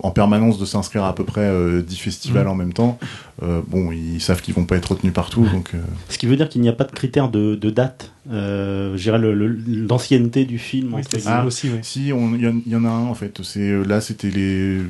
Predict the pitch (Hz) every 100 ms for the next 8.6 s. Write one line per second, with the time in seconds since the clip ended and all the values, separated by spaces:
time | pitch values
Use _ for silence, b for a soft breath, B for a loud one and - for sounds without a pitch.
0 | - 95 98 - - - - 107 104 113
1 | 120 110 98 98 101 - 110 101 104 98
2 | 104 101 101 104 101 98 92 85 85 -
3 | 113 117 110 95 87 - 101 101 104 104
4 | 101 98 95 92 90 - 92 107 101 92
5 | 87 85 95 90 92 85 85 82 80 82
6 | 85 82 80 80 _ 87 85 127 131 135
7 | 104 - 76 98 104 - 107 104 120 117
8 | - 123 113 123 117